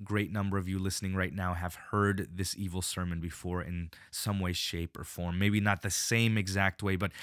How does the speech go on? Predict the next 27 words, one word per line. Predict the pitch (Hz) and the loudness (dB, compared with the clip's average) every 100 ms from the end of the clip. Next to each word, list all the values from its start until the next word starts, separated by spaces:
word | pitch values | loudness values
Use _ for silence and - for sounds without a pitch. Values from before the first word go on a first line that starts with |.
| - | -8
you've | - 113 | 0 0
heard | - 127 131 123 | 2 6 8 6
some | - - 127 | 2 4 4
sort | 123 131 | 4 4
of | 113 | 4
variation. | 104 107 98 98 95 92 78 - - - - | 6 4 4 4 2 -2 -4 -10 -16 -10 2
I | 135 | 8
mean, | 143 110 - - - _ - | 8 6 -6 -20 -20 _ -8
you | 131 170 | 2 2
can | 190 180 | 4 2
go | 143 143 | 6 6
to | 143 131 | 4 2
the, | 110 98 - - - - | 4 2 0 -14 -20 -18
uh, | - - - _ | -14 -14 -16 _
uh, | - - - | -14 -12 0
Christian | 147 151 - 127 | 2 4 4 2
bookstore | 110 120 - 117 | 4 2 2 0
and | 110 | 2
find | 117 113 - | 2 0 0
endless | 139 139 135 131 - | 2 4 4 4 2
stacks | - - - 110 104 - - - | 0 -2 4 4 4 0 -4 0
and | 110 | 0
movies | 107 107 113 98 92 85 - - _ _ _ _ _ | 4 6 6 4 2 0 -4 -6 _ _ _ _ _
of | 110 104 95 87 - _ _ | 2 2 2 -4 -10 _ _
this | 104 104 | -2 0
sort | - - 101 95 | 2 2 2 2
of | 85 | -2